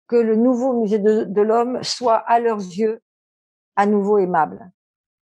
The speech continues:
tel qu'il était, malgré la perte des collections ethnographiques. Donc, c'est un travail très violent, très, parce que c'est pas ça qui est dit. On vous dit pas ça. On vous dit de faire des galeries permanentes pour accueillir le grand public.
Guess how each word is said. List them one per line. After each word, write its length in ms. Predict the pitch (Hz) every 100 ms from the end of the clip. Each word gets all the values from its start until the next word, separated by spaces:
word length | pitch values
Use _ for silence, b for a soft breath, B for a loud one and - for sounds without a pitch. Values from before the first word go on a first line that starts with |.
| _ -
tel 180 | 208
qu'il 180 | 196 196
était, 320 | 185 185 180 185
malgré 480 | 190 214 208 208 240
la 100 | 220
perte 260 | - 202
des 120 | 185
collections 400 | 185 196 185 -
ethnographiques. 760 | 175 180 180 180 - - _ _ _ _ _ _ _ _ _ _
Donc, 140 | 277
c'est 120 | 277 262
un 80 |
travail 360 | 247 247 262 269
très 180 | - 285
violent, 460 | 277 247 233 247 240 214 -
très, 640 | 269 269 269 247 233 214 202 208 202 196 _ _ _ _ _ _ _ _ -
parce 140 | 247
que 100 | 262
c'est 160 | 262 269
pas 160 | 302
ça 160 | 302 370
qui 140 | 370
est 40 | 254
dit. 340 | 208 214 214 -
On 140 | 202
vous 100 | 196
dit 160 | 196 220
pas 140 | 294
ça. 280 | 294 262 - _ _ _ _ _ _ -
On 60 |
vous 160 | 208 214 254
dit 60 | 233
de 100 | 208
faire 420 | 254 277 311 208 - _ _ _ _ -
des 100 | 208
galeries 460 | 214 214 202 233 269
permanentes 600 | 233 202 190 226 269 -
pour 260 | 269 285 b b b _ -
accueillir 420 | 226 240 220 254
le 100 | 226
grand 200 | 196 208
public. 640 | 202 196 190 185 190 _